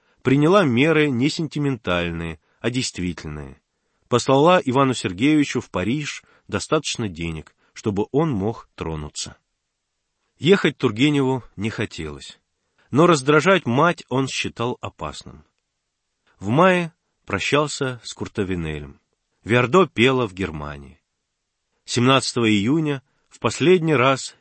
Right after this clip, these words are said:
виделся с Полиной, а двадцать четвертого направился из Парижа в Петербург. Он называл тогда Россию огромным и мрачным обликом,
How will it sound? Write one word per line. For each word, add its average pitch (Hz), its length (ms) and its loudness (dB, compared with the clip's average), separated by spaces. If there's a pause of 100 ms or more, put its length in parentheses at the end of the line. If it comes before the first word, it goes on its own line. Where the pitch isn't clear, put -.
виделся 117 500 -4
с - 80 -10
Полиной, 78 680 -6 (480)
а 101 80 -2
двадцать 131 480 0
четвертого 135 800 -4 (320)
направился 139 720 0 (100)
из 95 160 -10
Парижа 98 580 -10 (140)
в - 120 -20
Петербург. 73 800 -14 (920)
Он 175 160 6
называл 165 400 4
тогда 139 400 2
Россию 147 640 -2 (260)
огромным 151 880 4 (280)
и 123 100 0
мрачным 123 760 0
обликом, 90 720 -4